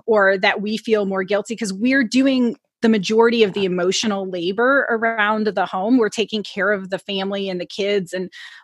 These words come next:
all the extras. But I, I also know that's not always true. So it, it just probably depends on the individual,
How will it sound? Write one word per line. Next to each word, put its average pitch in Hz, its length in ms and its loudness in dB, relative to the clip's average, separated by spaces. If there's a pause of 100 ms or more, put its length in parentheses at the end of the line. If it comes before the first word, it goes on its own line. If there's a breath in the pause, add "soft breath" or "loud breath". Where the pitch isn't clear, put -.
(100)
all 220 180 4
the 202 140 0
extras. 190 640 -2
But - 180 0 (280)
I, 214 220 0
I 226 80 4
also 247 300 2
know 196 260 -2
that's 180 280 -4
not 190 280 -4
always 247 500 -2
true. 359 420 -2 (440 loud breath)
So 233 420 4 (140)
it, 247 200 2
it 240 100 2
just - 280 -4 (300)
probably 254 500 2
depends 220 520 -2
on 202 200 -2
the 202 100 -4
individual, 220 760 0